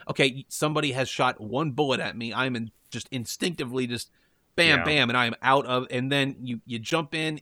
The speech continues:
Speaker 1: you close your portals, and then you're safe. Like, that, if anything, I think that is gonna be the differentiator that makes it, like,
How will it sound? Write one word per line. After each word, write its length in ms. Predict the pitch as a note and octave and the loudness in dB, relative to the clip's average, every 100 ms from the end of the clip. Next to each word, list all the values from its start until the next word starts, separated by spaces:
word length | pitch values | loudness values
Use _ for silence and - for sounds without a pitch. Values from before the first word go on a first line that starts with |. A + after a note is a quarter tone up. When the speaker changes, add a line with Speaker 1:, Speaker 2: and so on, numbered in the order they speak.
| - | -8
Speaker 1:
you 160 | A2+ | -8
close 360 | G2 - C#3+ D3 | -8 -2 2 2
your 100 | D3 | 0
portals, 500 | - C3+ B2+ B2 A#2+ | -4 -2 -2 -4 -6
and 120 | - A#2 | -6 -4
then 80 | |
you're 120 | A2+ G#2 | -4 -6
safe. 460 | - - - _ _ | -8 -10 -14 _ _
Like, 320 | A2+ G#2 - - _ _ _ _ _ _ - - | -10 -8 -10 -18 _ _ _ _ _ _ -20 -12
that, 180 | C#3 - | -8 -6
if 460 | C#3+ - - D3 E3 | -8 -8 -10 -6 -2
anything, 340 | F3 D3+ C#3 | -2 -2 -2
I 80 | A#2+ | -2
think 200 | C3+ A#2 | -4 -2
that 220 | B2 B2+ | 0 0
is 100 | A#2+ | -4
gonna 120 | B2 | -6
be 80 | A#2 | -6
the 120 | A2+ | -6
differentiator 560 | A2+ A#2 B2 A2+ A2+ G#2+ | -6 -6 -6 -6 -4 -4
that 100 | G2+ | -6
makes 220 | G2+ A2 | -8 -8
it, 80 | A2 | -8
like, 200 | F#2 F#2+ | -8 -10